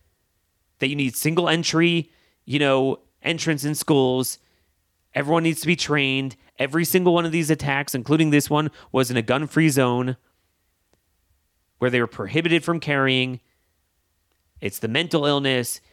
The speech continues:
It's the culture. It's the young males.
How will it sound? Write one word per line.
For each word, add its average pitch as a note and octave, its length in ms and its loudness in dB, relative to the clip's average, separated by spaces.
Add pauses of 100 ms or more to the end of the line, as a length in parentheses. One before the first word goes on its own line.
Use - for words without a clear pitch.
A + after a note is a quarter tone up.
(120)
It's - 180 -6
the A2 80 -6
culture. C#3+ 720 0 (460)
It's G#2+ 220 -6
the - 120 -14
young C#3 340 -2
males. D3+ 720 0